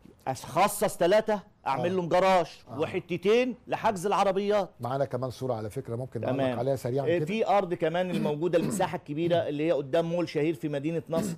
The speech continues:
Speaker 2: <clears throat>
Speaker 1: المساحة دي على فكرة فوق المية وخمسين ألف متر، يعني تساع
Speaker 2: مم.
Speaker 1: عشر خمستاشر ألف عربية.
Speaker 2: مم.
Speaker 1: يبقى لازم النهاردة نبدأ بإيجابية. <clears throat> أنا كمواطن ألتزم،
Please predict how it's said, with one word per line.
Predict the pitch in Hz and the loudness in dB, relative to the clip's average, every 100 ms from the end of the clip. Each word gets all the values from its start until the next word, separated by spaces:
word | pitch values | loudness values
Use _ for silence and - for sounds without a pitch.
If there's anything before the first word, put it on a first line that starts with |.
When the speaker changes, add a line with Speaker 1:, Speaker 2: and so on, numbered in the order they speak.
| - | -8
Speaker 2:
<clears throat> | 185 | -4
Speaker 1:
المساحة | 143 147 - 220 196 | -2 0 0 0 2
دي | 220 | 2
على | 202 160 | 2 0
فكرة | 190 180 | -2 -4
فوق | 170 196 | -2 -2
المية | 170 180 190 | -2 -2 -2
وخمسين | - 143 190 | -2 -8 -8
ألف | 156 - | -10 -8
متر، | 156 165 - _ - | -10 -12 -16 _ -2
يعني | 156 151 | -2 -2
تساع | - 214 196 | -2 0 0
Speaker 2:
مم. | 180 | 0
Speaker 1:
عشر | 202 - | -4 -8
خمستاشر | 156 - 214 | -10 -8 -4
ألف | 185 147 | -2 0
عربية. | 151 160 170 - _ _ 123 | -2 -2 -6 -10 _ _ -8
Speaker 2:
مم. | 120 113 | -4 -4
Speaker 1:
يبقى | 147 165 | 0 2
لازم | 226 214 196 | 2 0 -4
النهاردة | 180 175 220 190 208 - _ _ - | -2 0 0 0 -4 -6 _ _ -10
نبدأ | 160 214 170 175 | -2 -2 0 -2
بإيجابية. | 151 190 170 180 180 190 185 190 - | -2 -4 2 4 4 4 2 -2 -6
<clears throat> | - | -4
أنا | 185 196 | -2 0
كمواطن | 190 185 196 233 233 233 - | 2 2 4 2 2 -2 0
ألتزم، | 170 - 185 175 143 | -2 2 2 2 0